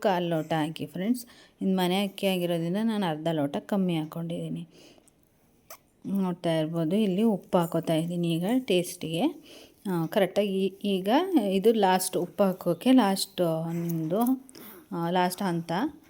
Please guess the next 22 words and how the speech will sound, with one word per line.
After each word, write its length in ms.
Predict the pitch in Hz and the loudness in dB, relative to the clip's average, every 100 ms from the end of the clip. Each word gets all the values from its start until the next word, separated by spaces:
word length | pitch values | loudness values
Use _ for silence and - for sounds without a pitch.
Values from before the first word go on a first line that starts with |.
| - _ | -20 _
So 80 | 208 196 | -2 0
ಇಲ್ಲಿ 160 | 208 233 233 | 0 0 2
ಕರೆಕ್ಟಾಗಿ 480 | 190 196 196 190 196 | 0 0 -2 0 2
ನಿಮ್ಮ 140 | 196 180 - | 2 0 0
ಟೇಸ್ಟ್ 260 | 185 175 - | 0 0 -4
ಪ್ರಕಾರ 260 | 170 170 165 170 | -4 0 0 -2
ಉಪ್ಪು 180 | - 170 | -4 -6
ಹಾಕ್ಕೊಂಬಿಟ್ಟು 600 | 170 233 247 160 170 247 392 - - - _ - | -4 -2 0 0 0 0 0 -4 -20 -20 _ -4
ಅಕ್ಕಿ 260 | 202 - 185 160 | -4 -2 0 0
ಹಾಕ್ಬಿಡಿ. 400 | 147 143 131 - - - 196 | -2 -2 -2 -2 -8 -8 -8
ಅಕ್ಕಿ 220 | - 214 202 | -2 0 2
ನೋಡಿ 200 | 196 240 254 | 2 2 0
ಚೆನ್ನಾಗಿ 300 | 202 185 190 208 | -2 -2 -4 -2
ತೊಳೆದಿಟ್ಕೊಂಡಿದ್ದೀನಿ, 840 | 185 180 180 - 180 175 175 185 254 285 285 180 | 0 -2 -4 -2 0 0 0 4 6 6 2 0
ಮೊದಲೇ 260 | 170 170 196 202 | 0 2 4 6
ತೊಳೆದಿಟ್ಕೊಂಡಿಲ್ಲ, 760 | 190 180 185 - 180 165 160 196 294 - - - - _ - 214 | 4 2 -2 -2 -2 -2 -2 -2 -2 -6 -20 -20 -20 _ 0 2
ಆಗಲೇ 240 | 226 233 226 | 4 4 4
ತೊಳೆದ್ಬಿಟ್ಟು 460 | 190 175 170 196 302 285 190 | 4 2 0 6 8 8 6
ಆಗಲೇ 220 | 185 180 | 4 2
ಹಾಕ್ತಾಯಿದ್ದೀನಿ. 640 | 151 - 147 131 135 147 151 - - _ _ _ _ - - 285 - _ - _ _ _ _ _ _ _ _ _ - - - 190 | 2 -2 -2 0 -2 -4 -14 -20 -20 _ _ _ _ -20 -20 -20 -20 _ -20 _ _ _ _ _ _ _ _ _ -20 -18 -6 -4
ನೋಡ್ತಾ 300 | 170 165 143 | -4 -4 -4
ಇರ್ಬೋದು, 280 | 135 160 | -2 -2